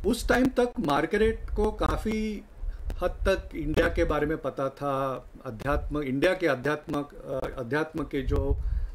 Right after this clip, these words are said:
अ, अलग-अलग अंग हैं उनके बारे में पता था। तो जब उन्होंने, अ, first time जब, अ, स्वामी विवेकानंद को सुना, तो उन्होंने कुछ नया सुना नहीं, उनको काफ़ी कुछ पता था, लेकिन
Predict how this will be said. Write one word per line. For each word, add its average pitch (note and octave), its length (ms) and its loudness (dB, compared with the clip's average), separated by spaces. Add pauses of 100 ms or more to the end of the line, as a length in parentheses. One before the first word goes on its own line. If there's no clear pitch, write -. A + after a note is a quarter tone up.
अ, C3 200 -2
अलग-अलग C#3 400 -2
अंग D3 280 -2
हैं C#3+ 80 2
उनके C3 260 -2
बारे C3+ 200 -4
में C#3 160 -4
पता C#3+ 240 -4
था। G#2+ 280 -8 (760)
तो F#3 200 4
जब F3+ 380 2
उन्होंने, F#3+ 420 0 (420)
अ, D3 280 -2
first F3 520 2
time C#3+ 220 0 (300)
जब, C#3 340 -4 (680)
अ, C3 280 0
स्वामी C#3 320 0
विवेकानंद C#3 560 -2
को D3 100 -4
सुना, E3 320 -4
तो F#3+ 140 -4
उन्होंने G#3 240 0
कुछ A#3 220 -4
नया E3+ 260 4
सुना E3 240 0
नहीं, C3+ 140 0
उनको F3 180 -4
काफ़ी - 260 -4
कुछ - 160 -4
पता - 300 -4
था, A#2+ 160 -6
लेकिन C#3 580 0